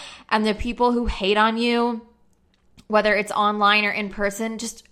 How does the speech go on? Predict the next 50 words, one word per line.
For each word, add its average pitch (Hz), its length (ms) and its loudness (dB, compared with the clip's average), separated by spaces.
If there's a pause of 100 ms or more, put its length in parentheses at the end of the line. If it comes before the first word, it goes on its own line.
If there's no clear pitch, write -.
you 226 160 -4
don't 233 240 2
need 220 200 -4
to 208 100 -2
see 202 240 -8
that 196 240 0
in 202 80 -6
your 185 160 -8
life, 151 520 -10
you 202 140 -2
know? 190 280 0 (280)
You 233 160 -2
don't 226 320 4
need 196 220 -4
that. - 340 -6
And, 208 240 -4
and 208 420 -4 (260)
that 208 200 2
all 214 160 8
comes 226 300 -4
back 196 260 2
to 214 100 -6
staying 196 460 -4
in 202 140 -6
your 202 180 -4
own 202 240 -4
lane, 196 360 -4
staying 196 400 -4
in 196 100 -6
your 196 120 -2
own 202 280 -6
zone. 185 500 -2 (320)
Unfollow 214 760 4
people, 165 600 -6
you 202 140 -6
know, 202 360 0
block 202 520 6
people. 156 500 -6
You 208 220 -6
don't 208 500 0
need 196 540 -8 (500)
that 190 300 2
in 202 100 -4
your 196 180 -2
life. 196 380 0
And 196 140 -4
even 220 300 -4
if 233 180 -6
it's 226 200 -6
family, 208 760 -2